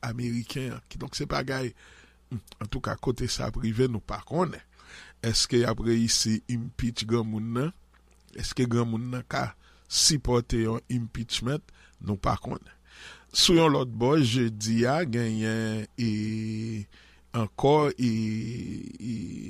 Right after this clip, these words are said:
yon grand jury nan Californie. E sa se demokrat, wi, mes ami, nan Californie, ki yo menm, yo pote yon akizasyon fòmèl, yon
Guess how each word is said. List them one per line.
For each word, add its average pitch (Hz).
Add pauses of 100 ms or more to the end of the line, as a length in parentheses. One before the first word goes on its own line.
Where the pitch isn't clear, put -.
(180)
yon 131
grand 131
jury 123 (380)
nan 120
Californie. 113 (560)
E 117
sa -
se 139
demokrat, 147
wi, 208
mes 190
ami, 131
nan 120
Californie, 123
ki 120
yo 113
menm, 156 (560)
yo 117
pote 135
yon 123
akizasyon 120
fòmèl, 107
yon 113